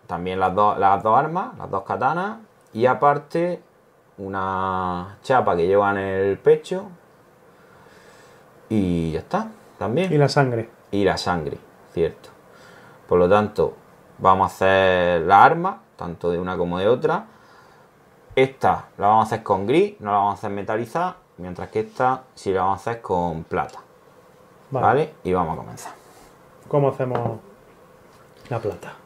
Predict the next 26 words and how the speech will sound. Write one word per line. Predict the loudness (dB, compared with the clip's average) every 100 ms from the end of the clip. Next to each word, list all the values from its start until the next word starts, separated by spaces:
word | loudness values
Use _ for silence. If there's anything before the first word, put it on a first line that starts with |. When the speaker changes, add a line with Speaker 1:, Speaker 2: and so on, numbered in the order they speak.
| -20
Speaker 1:
Vale, | -6 -4 -6 -14 -20 0
la | 4 6
plata | 6 6
la | 2
tenemos | 2 0 0
aquí. | 2 0 0 -12 -20 -20 -20 -16
No | -8 -6
sé | -6
si... | -6
Me... | -6 -6 -12 _ _
Hay | 4 6 6
dos | 2 -2
tipos, | -8 -4 -4
mitril, | -2 -4 -2 0 0 -2 -16 -10
que |
es, | -8 -6 -8 -12 -20 -20 -8
digamos, | 2 4 4 4
la | 2 4
clara, | 4 4 2 -4 -12 _ -10
y | -6 -4 -4 -6
charma-, | -4 -4 -4 -12 -16 _
chaimal, | -10 -8 -6 -6 -8 -10 -14 _ _ -20 -6
que | -2
es | 0
la | 0
oscura, | 0 -4 -4 -2 -2